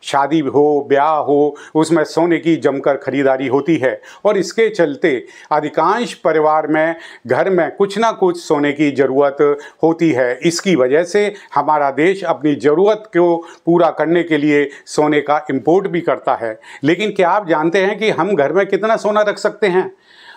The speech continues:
और अगर आप सोना बेचते हैं तो टैक्स भी देना पड़ता है। आइए आपके इन सभी सवालों के जवाब इस प्रकार से हैं।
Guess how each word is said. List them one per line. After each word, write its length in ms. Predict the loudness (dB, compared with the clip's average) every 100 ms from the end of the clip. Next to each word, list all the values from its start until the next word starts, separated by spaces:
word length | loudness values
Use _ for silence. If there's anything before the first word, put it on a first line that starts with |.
| _
और 180 | 0 0 -2 -2
अगर 240 | 0 2
आप 160 | 0 0
सोना 320 | -2 0 0
बेचते 420 | 0 -2 0 -2
हैं 360 | 0 0 0 -2 -6 -20 _
तो 100 | 0 2
टैक्स 300 | 0 0 -2
भी 160 | -4 0
देना 300 | 0 2 0
पड़ता 340 | 0 -2 -2 -2
है। 160 | -2 -6 _ _ -20 _ -4
आइए 380 | -2 0 0 0 -2
आपके 360 | -2 0 0 0
इन 140 | 0 -2
सभी 320 | -2 -2 -4
सवालों 420 | -2 0 0 0 0
के 160 | -2 0
जवाब 480 | 0 2 0 -4 -16 -20 -2
इस 180 | -2 0
प्रकार 320 | -4 -2 -2
से 180 | -2 -6
हैं। 200 | -6